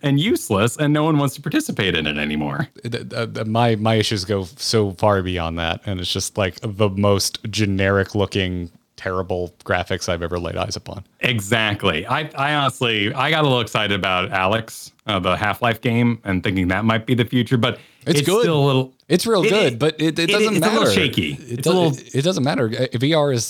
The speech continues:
Speaker 2: still just, it's not accessible enough. Wireless headsets are not powerful enough. Wired headsets are
Speaker 1: No.
Speaker 2: too cumbersome. All of it's too cost prohibitive. And, uh, everyone I know that isn't me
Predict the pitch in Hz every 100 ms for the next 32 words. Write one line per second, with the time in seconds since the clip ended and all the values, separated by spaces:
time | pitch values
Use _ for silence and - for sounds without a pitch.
0 | 110 - 139 139 113 104 - - 113 -
1 | 107 101 123 131 - 131 - 90 90 107
2 | - - _ _ _ _ _ _ _ _
3 | _ 120 165 151 135 139 120 131 117 117
4 | 110 107 101 87 92 85 87 95 - 101
5 | 107 104 95 98 104 101 95 92 92 98
6 | 90 90 90 87 95 - - _ _ _
7 | _ _ 120 156 147 117 - 120 107 98
8 | - 92 90 90 107 120 - - _ _
9 | 127 127 127 127 - 123 113 - _ _
10 | _ _ _ _ - 180 247 381 370 302
11 | 135 143 202 233 143 165 160 160 127 123
12 | 185 160 107